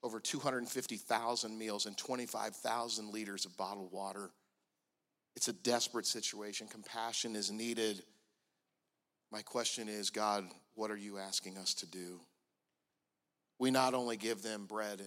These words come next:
and water, but friends, we are giving them the bread of life and living water. Jesus is the answer, and Jesus is the hope of the world.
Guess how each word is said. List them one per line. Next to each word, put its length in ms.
and 180
water, 480
but 120
friends, 400
we 140
are 100
giving 340
them 300
the 80
bread 260
of 120
life 480
and 160
living 280
water. 420
Jesus 640
is 200
the 200
answer, 320
and 200
Jesus 680
is 200
the 100
hope 260
of 140
the 80
world. 480